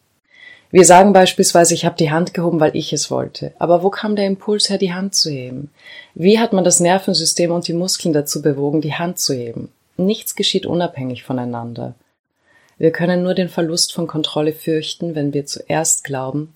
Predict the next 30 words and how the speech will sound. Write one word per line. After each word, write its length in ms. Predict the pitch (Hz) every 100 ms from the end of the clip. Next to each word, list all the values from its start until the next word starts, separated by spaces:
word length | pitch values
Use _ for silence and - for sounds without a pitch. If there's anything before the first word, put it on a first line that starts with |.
| _
dass 220 | 156 -
wir 100 | 156
sie 160 | 160
haben. 420 | 143 131 123 127 - _ _ _ _ _ - _
Wenn 100 | 175
ich 140 | 196
glaube, 260 | - 190 240
dass 180 | 247 240
ich 120 | 220
ein 100 | 202
separates 640 | 202 202 170 190 214 -
Selbst 340 | 185 185 -
bin, 140 | - 139
ein 100 | 135
kleines 400 | - 160 170 -
Ich 180 | 196 -
in 80 |
einer 200 | 190 175
großen 480 | 165 156 196 - 180
Welt 280 | 151 151 143
voll 220 | - 156
anderer 460 | - 165 165 143 143
Ichs, 320 | 156 - - - - -
dann 120 | -
kommt 220 | 143 190
das 120 | - -
Gefühl 300 | 202 - 175
von 180 | 180
Mangel 320 | 160 147 147 135
auf. 380 | 127 117 120